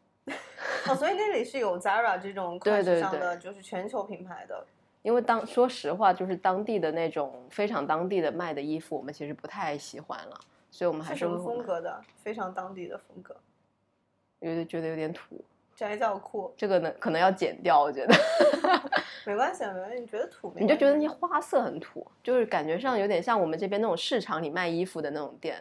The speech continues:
Speaker 2: 其实他们，
Speaker 1: 嗯。
Speaker 2: 我们，我们住的那些
Speaker 1: 哦，市场里。
Speaker 2: 城市里面也会有那种小的，他们一般叫一个，叫一个
Speaker 1: 服装店。
Speaker 2: dorm 的一个那种服装店。
Speaker 1: dorm。
Speaker 2: 有点像我们这边老鼠街那种感觉。<laughs> 用到了一些 local 名词。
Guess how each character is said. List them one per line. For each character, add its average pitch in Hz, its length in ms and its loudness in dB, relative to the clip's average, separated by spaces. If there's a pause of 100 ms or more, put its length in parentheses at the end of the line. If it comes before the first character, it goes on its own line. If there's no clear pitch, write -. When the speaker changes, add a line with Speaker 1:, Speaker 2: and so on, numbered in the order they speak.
(280)
Speaker 2:
其 240 140 4
实 277 80 6
他 285 160 -2
们， 247 140 2
Speaker 1:
嗯。 - 20 6
Speaker 2:
我 190 60 6
们， 160 240 0
我 170 80 0
们 156 200 0
住 294 220 8
的 175 100 8
那 170 140 4
些 208 120 0
Speaker 1:
哦， - 60 -2
市 - 320 -10
场 254 40 0
里。 170 100 2
Speaker 2:
城 - 20 0
市 269 160 2
里 185 120 4
面 175 160 0
也 165 120 0
会 214 160 -4
有 175 120 2
那 165 80 0
种 175 120 0
小 - 380 -2
的， 131 160 -4
他 202 140 -2
们 190 140 0
一 190 60 0
般 190 220 0
叫 185 140 4
一 165 60 0
个， 165 100 -4
叫 175 160 4
一 165 100 -4
个 175 80 4
Speaker 1:
服 - 80 -4
装 - 20 -20
店。 - 0 -
Speaker 2:
dorm 185 360 8
的 - 100 -8
一 - 100 -12
个 147 120 -6
那 156 120 -6
种 143 80 -8
服 - 180 -14
装 139 240 -6
店。 151 200 -6 (120)
Speaker 1:
dorm。 285 240 -2 (180)
Speaker 2:
有 180 100 4
点 180 140 4
像 190 120 2
我 165 40 4
们 156 60 -2
这 165 60 -2
边 185 140 0
老 151 160 2
鼠 156 180 -6
街 143 260 -6
那 175 140 -2
种 101 220 -10
感 - 140 -10 (100)
觉。 65 160 -12 (1160)
<laughs> - 340 -6
用 233 140 10
到 220 120 4
了 170 60 6
一 170 40 2
些 202 80 6
local 175 340 6
名 127 240 -10
词。 - 220 -14